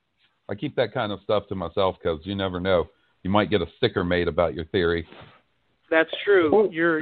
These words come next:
Speaker 2: you're
Speaker 3: <laughs> Well, Adam in the chat room has written in all caps, "Never gonna happen, Steele." God, what a,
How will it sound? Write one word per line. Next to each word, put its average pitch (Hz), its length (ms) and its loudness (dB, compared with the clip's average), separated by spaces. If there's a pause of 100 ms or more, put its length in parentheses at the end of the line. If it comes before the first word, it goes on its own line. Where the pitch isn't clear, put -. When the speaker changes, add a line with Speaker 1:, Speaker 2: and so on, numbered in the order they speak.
Speaker 2:
you're 175 460 0 (1300)
Speaker 3:
<laughs> 131 720 0 (1000)
Well, 214 200 4
Adam 233 420 2
in 175 220 0
the 170 100 2
chat 214 320 -2
room 135 280 0
has 127 140 -4
written 190 360 -4
in 160 300 -6
all 214 280 2
caps, 190 380 -4 (160)
"Never 180 460 0
gonna 175 300 0
happen, 156 420 -6 (100)
Steele." 113 440 -4
God, 180 420 -2
what 226 160 -2
a, 101 260 2